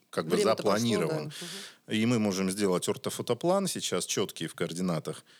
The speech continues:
Speaker 1: и просто совместить его с, э, проектным решением, с генпланом и посмотреть, что есть на своих местах, что не на своих местах. Это очень хорошо для,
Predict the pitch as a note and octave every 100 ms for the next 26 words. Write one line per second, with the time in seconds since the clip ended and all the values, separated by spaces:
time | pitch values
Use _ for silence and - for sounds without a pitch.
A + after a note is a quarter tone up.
0 | _ _ G#2+ F3+ F#3+ C3+ - F#2+ G#2 -
1 | D#3 - G#2 G#2+ A#2 A2 - - - G2+
2 | F#2 F2 F2 E2+ D#2+ D#2 - _ _ _
3 | _ G#2 G#2 C3 - G#2 F#2 F#2+ D3 C#3
4 | G2 F2 D#2+ F2 F#2 F2 D#2+ D#2 - D2
5 | - F2+ D#2 E3+ D#2 - D#3+ F3 D#3 -
6 | - _ _ F2+ A#2+ B2+ - - - B2+
7 | F#3 - C3+ - C3 B2 - - F2+ D#2+
8 | F2 - E3 - A#2+ - A#2 G#2+ A2 A2+
9 | A2 - G#2 F#2+ - C3+ F2+ G2